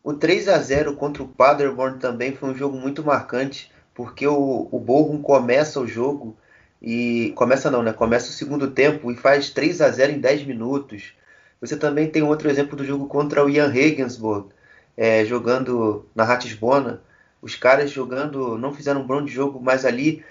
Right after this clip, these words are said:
foi na, foi na sorte também, que teve uma falha do goleiro, entregou o gol pro Simon Zola e, e fez um a zero, venceram a partida. No final teve até o gol do, do Thomas Eisfeld, é, de falta,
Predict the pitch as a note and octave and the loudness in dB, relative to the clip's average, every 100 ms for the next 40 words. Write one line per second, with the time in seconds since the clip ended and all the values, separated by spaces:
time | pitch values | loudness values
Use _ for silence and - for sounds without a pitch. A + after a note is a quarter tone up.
0 | _ _ - D3+ D3+ C#3 D#3+ D#3 C#3 - | _ _ 0 4 4 4 2 2 0 2
1 | C3+ D#3+ C#3 - A#2+ A#2 B2+ C#3+ C#3 - | 6 6 4 -8 -8 -2 0 0 -4 -12
2 | - C3 B2 B2+ A2+ B2+ C3 B2 A#2+ A#2 | -12 -10 -6 -4 0 2 2 2 -6 -6
3 | A2 C3+ C#3 A2+ _ _ _ - B2+ B2+ | -2 0 0 -4 _ _ _ -16 -8 -6
4 | B2 C#3+ C#3+ C#3 D#3+ C#3 B2+ C#3 C3 A#2+ | -2 -2 0 0 0 -4 -6 -6 -4 -6
5 | A2 B2+ C3+ A2+ - _ _ _ - A2 | 0 2 2 0 -4 _ _ _ -12 -6
6 | A2 G#2+ G2+ - G#2 B2 B2 B2+ A#2 A2+ | -4 -4 -6 -10 -2 -2 0 0 0 4
7 | A#2 B2 A2+ A2+ - A#2 A#2 G#2+ G#2 C3 | 4 4 -4 -4 -2 -2 0 -2 -2 -8
8 | C3 C3 C3 E3+ F3+ F3 G3 E3 E3+ D3+ | -6 -6 -2 0 2 2 2 2 0 2
9 | C#3+ B2 G#2+ - _ _ _ _ - - | 2 2 0 -6 _ _ _ _ -20 -14
10 | - A#2 C3+ C#3 A2+ B2 C#3+ C#3 A2+ G#2 | -10 0 2 4 6 6 6 2 -4 -4
11 | - _ _ _ _ _ - G#2+ G#2+ - | -10 _ _ _ _ _ -6 -4 -4 0
12 | A2+ C#3 C#3 G#2+ G2+ | 4 4 2 -8 -12